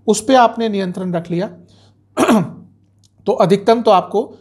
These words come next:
शुक्र महाराज का वक्री होना और पतित होना अच्छा ही रिजल्ट अवश्य देकर जाएगा।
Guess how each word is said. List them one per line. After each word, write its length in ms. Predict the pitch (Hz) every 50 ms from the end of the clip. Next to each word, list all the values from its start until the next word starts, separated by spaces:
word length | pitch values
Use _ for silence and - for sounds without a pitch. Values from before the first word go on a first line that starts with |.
| _ _
शुक्र 280 | - - 202 196 214 196
महाराज 360 | 185 175 175 175 175 170 175
का 100 | 175 196
वक्री 300 | 170 165 160 - 190 196
होना 200 | 180 175 175 175
और 140 | 180 180 175
पतित 280 | - 165 175 175 170 -
होना 260 | 160 160 202 262 - - _ _ _ _ _
अच्छा 260 | 196 202 196 - 226
ही 120 | 214 196 185
रिजल्ट 320 | 160 151 165 160 151 160
अवश्य 400 | 156 147 151 147 - 233 - - -
देकर 300 | 170 165 156 156 147 135
जाएगा। 340 | 127 127 123 131 131 165